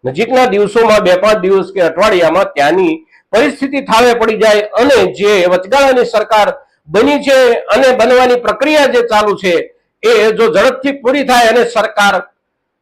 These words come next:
પરિસ્થિતિને નિયંત્રણમાં લેવામાં સફળ રહે બાંગ્લાદેશની અંતરિમ સરકાર, વચગાળાની સરકાર, તો આપણા વેપારો ઉપર બહુ મોટી અસર નહીં થાય. અને બહુ મોટી અસર ન થાય તો આપણી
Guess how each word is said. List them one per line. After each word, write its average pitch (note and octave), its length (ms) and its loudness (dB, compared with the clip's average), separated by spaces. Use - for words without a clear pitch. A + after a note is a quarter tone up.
પરિસ્થિતિને D4 920 0
નિયંત્રણમાં C#4 840 2
લેવામાં A3 380 4
સફળ G3+ 440 -2
રહે G3 80 0
બાંગ્લાદેશની F3+ 840 -2
અંતરિમ D#3 420 -4
સરકાર, D#3+ 500 -2
વચગાળાની D3+ 540 -2
સરકાર, F3+ 440 -2
તો A#3+ 100 0
આપણા F3+ 440 0
વેપારો E3 460 2
ઉપર E3+ 200 -4
બહુ D#3+ 280 -2
મોટી C#3+ 260 -4
અસર C3+ 260 -4
નહીં F#3 220 -2
થાય. A3 180 0
અને G3+ 520 -2
બહુ G#3 240 2
મોટી G3+ 200 0
અસર F#3 320 0
ન C3+ 180 -2
થાય G#3+ 520 2
તો A3 600 -2
આપણી F#3 580 -2